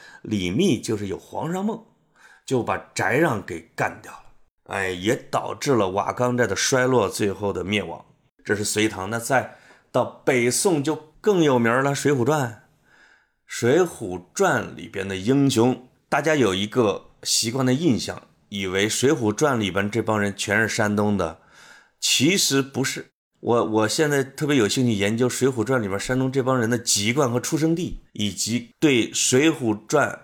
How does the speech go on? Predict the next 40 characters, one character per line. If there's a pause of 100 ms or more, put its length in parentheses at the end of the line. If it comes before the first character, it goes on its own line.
啊
里
边
的 (100)
势
力、 (100)
帮
派、
座
次
他
们
的
影
响， (680)
谁
跟
谁
好
啊， (360)
谁
跟
宋
江
一
伙
儿
啊， (340)
谁
跟
武
松
好
啊，
谁
跟
鲁
智
深
好。